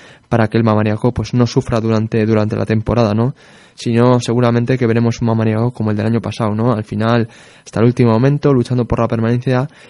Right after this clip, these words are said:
en vez de un Mamaniaco que, que, que nos gusta es verlo, verlo arriba, dándolo todo y pele-,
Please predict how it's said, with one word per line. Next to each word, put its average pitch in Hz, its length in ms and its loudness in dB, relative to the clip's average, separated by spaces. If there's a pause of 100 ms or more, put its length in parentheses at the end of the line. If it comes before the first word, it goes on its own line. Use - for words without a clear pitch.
en 107 120 -2
vez 113 80 6
de 117 60 6
un 113 60 6
Mamaniaco 113 500 0
que, 107 360 -4
que, 110 140 -12
que - 100 -6
nos 110 160 -6
gusta 117 240 -4
es - 200 -4 (360)
verlo, 117 560 6
verlo 117 320 4
arriba, 139 500 4 (300)
dándolo 117 340 0
todo 131 160 2
y 131 60 4
pele-, 110 260 -4